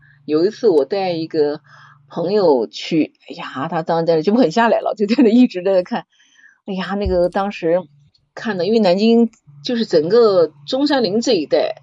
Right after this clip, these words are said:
就是本身绿化就很，很，很好，对吧？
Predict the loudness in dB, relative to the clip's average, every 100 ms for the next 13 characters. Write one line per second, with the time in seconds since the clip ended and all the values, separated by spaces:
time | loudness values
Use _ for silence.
0 | _ -10 -10 -4 0 0 -2 _ _ _
1 | 0 2 2 0 0 -2 -4 -4 -8 -16
2 | -12 -12 -10 -6 -6 -6 -10 _ _ 0
3 | 0